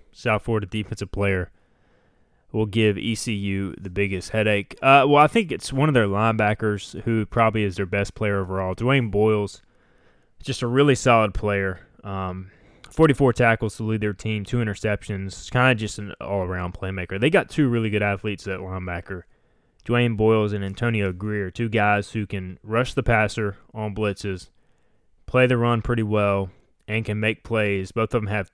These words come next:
two picks apiece, which you don't really see a lot from linebackers, so they're athletic enough to make plays in coverage. They're good enough to make impact plays against the run. So,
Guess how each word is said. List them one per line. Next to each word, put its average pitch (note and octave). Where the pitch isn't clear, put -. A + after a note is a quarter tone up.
two B2
picks -
apiece, A2+
which G#2
you A2
don't A2
really G#2+
see -
a G#2+
lot G2+
from G#2+
linebackers, G2+
so G#2+
they're G2
athletic A2
enough G#2
to -
make F#2
plays G#2
in F2+
coverage. C3
They're G2
good G#2
enough G#2
to -
make G2+
impact G2+
plays G#2+
against G2+
the F#2+
run. G2
So, G#2